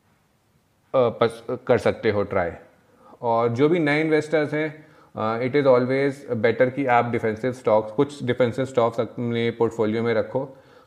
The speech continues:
so that आपको थोड़ा सा कॉन्फिडेंस आए अपने इन्वेस्टमेंट प्रोसेस में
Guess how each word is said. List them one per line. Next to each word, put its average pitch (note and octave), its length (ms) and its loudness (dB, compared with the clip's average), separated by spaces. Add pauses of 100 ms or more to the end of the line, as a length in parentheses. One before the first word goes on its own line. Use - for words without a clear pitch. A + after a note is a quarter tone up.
so A2+ 100 2
that A#2 200 4
आपको A#2+ 260 2
थोड़ा B2+ 180 4
सा B2 100 -2
कॉन्फिडेंस A2+ 680 -2
आए A#2 140 0
अपने A#2 420 -4
इन्वेस्टमेंट A2 580 -4 (320)
प्रोसेस A2+ 500 -4
में C#3+ 240 -8